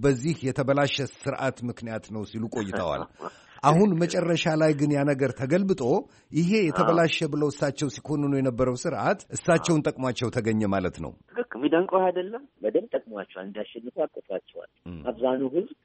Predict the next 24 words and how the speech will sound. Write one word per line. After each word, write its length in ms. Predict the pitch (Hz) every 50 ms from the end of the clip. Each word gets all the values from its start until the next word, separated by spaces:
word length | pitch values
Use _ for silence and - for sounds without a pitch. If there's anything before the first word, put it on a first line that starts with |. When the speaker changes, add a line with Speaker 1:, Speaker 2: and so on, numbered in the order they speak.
| _ _
Speaker 2:
አራት 200 | 107 120 - -
መቶ 180 | 127 120 - - 120
ሺህ 220 | - - 123 120 110
እንዳልከው 580 | 101 87 101 95 110 107 104 - - 127 151 - - - _
ልዩነት 400 | _ 104 101 107 98 98 92 - -
አለ። 200 | 95 95 110 139 226 247 185 _ _ _ _ _
አርባ 180 | - 110 120 127
ሰባት 280 | 123 - 120 117 113 -
ነጥብ 280 | - 107 107 - - 104
አራት፣ 280 | 104 101 101 139 160 - -
አርባ 160 | 98 95 104
ሰባት 260 | 101 - 113 107 104 104
ነጥብ 260 | 104 104 - 101 98
አንድ 220 | - 104 101 95 90
ነው 140 | 92 92 90
በ-፣ 80 | 87 92 87 87 90 90 87
በፐርሰንቴጅ 640 | - 98 95 - 113 98 - - 107 90 - 95 92
ስናወጣው 520 | - - 98 95 92 92 92 - 90 90 92
የ-፣ 80 | 95 - 92 87 92 -
የ-፣ 160 | - 87 92 -
ቅድም 280 | _ _ _ 101 92 98
ያጋራህን 560 | 95 - - 101 98 - 92 92 98 92 95
ቁጥር 260 | - - 85 - 90 -
ስንነሳ 560 | _ - 95 92 82 92 - 92 - - _